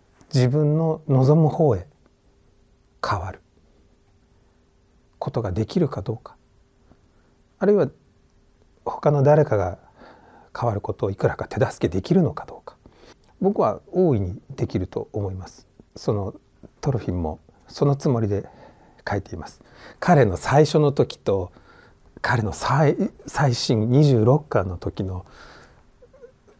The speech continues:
表情は全く違う。トロフィンはとても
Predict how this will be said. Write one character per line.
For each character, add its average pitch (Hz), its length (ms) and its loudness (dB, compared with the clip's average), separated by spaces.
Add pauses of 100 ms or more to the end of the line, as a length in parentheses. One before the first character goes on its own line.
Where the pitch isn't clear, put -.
(720)
表 107 200 2
情 104 180 2
は 87 100 -2
全 147 500 0
く 214 100 2
違 - 200 -2 (160)
う。 104 80 -8 (1800)
ト 123 120 2
ロ 117 80 0
フ 127 140 -4
ィ 117 40 -2
ン 107 40 -4
は 104 100 -6
と - 160 -8
て 185 140 -2
も 170 480 -2